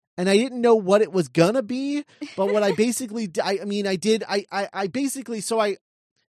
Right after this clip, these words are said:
Speaker 1: I formed that scene. Um, uh, the way that I can describe it, I guess, is that I,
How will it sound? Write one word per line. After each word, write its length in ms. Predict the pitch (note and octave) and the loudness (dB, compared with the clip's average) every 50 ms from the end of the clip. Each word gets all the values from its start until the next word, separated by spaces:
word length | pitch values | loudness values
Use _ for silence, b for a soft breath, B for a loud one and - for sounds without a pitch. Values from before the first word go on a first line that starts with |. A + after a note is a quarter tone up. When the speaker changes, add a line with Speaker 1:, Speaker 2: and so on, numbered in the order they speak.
| _ _ - | _ _ -14
Speaker 1:
I 80 | D3 | -14
formed 360 | D3 - - B3 B3+ C4 B3+ G3 | -10 -2 0 0 0 0 -2 -2
that 220 | G#3+ G3 F3+ - | -2 -2 -2 -4
scene. 480 | - - E3+ D#3 D3+ D3 D3 C#3+ C#3 - _ _ _ _ _ _ _ _ | -8 -8 -8 -6 -6 -6 -8 -10 -12 -16 _ _ _ _ _ _ _ _
Um, 640 | C#3+ D#3 D#3 D3+ D3 C#3+ C#3+ C#3 C3+ C3 C3 B2+ A#2+ _ _ _ _ _ _ _ _ _ _ _ _ _ _ _ _ | -6 -6 -4 -4 -4 -4 -4 -6 -8 -10 -14 -16 -18 _ _ _ _ _ _ _ _ _ _ _ _ _ _ _ _
uh, 180 | - - G#2+ D3 | -16 -14 -12 -8
the 120 | F3 D#3 E3+ | -4 -4 0
way 240 | D#3+ F3+ G3 G#3 | 4 4 4 4
that 140 | A3 G#3+ A3 | 4 0 0
I 120 | G3+ G3 G3 | 0 0 -2
can 180 | - G3 F#3 | -4 -8 -10
describe 500 | E3+ E3 - - - D#3+ D3+ D#3 D#3 C#3 D3+ | -10 -10 -10 -10 -6 -4 -2 -2 -2 -2 -4
it, 80 | C#3 | -4
I 80 | C3+ C3 | -4 -4
guess, 340 | A#2 C#3 C3+ C3+ A#2+ - - | -2 -2 -2 -2 -2 -6 -10
is 140 | - C3 A#2 | -12 -12 -10
that 140 | - D3 C3+ | -6 -6 -4
I, 160 | C3 C3+ | -4 -6